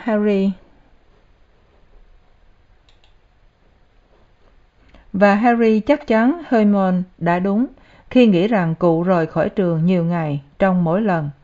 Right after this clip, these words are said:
Cụ Dumbledore đã quên mất cụ phải dạy các bài học cho Harry ư? Cụ đã nói rằng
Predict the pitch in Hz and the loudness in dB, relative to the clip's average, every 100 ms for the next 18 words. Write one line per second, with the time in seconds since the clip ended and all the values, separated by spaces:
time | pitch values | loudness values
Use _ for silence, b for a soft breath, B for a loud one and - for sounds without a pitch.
0 | b b b b - 185 180 185 220 208 | b b b b -2 2 2 2 2 2
1 | 196 190 180 175 170 180 190 220 220 208 | 2 0 0 -2 0 0 0 0 0 2
2 | 269 320 - _ - 175 170 190 208 170 | 0 -4 -14 _ 0 0 0 -4 -2 -2
3 | 156 226 247 175 156 160 143 - 196 190 | -4 -6 -4 -6 -6 -10 -10 -6 -6 -2
4 | 208 202 208 202 220 240 - _ b b | -2 0 0 0 -2 -4 -12 _ b b
5 | b b b b b 190 180 196 220 233 | b b b b b 2 2 4 2 2
6 | 320 247 185 165 | 2 0 0 -2